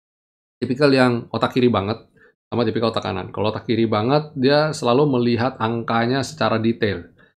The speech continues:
Harus persis plek. Kalau nggak persis plek, berarti nggak.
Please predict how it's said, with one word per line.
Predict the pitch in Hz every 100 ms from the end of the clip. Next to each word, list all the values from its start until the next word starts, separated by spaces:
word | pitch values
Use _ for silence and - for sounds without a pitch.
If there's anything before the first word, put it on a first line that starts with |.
| _ _
Harus | 123 127 139 131 - -
persis | 131 - 220 180 -
plek. | 226 214 - - -
Kalau | 123 120
nggak | 117 -
persis | - 123
plek, | - 151
berarti | 120 - 123
nggak. | 110 98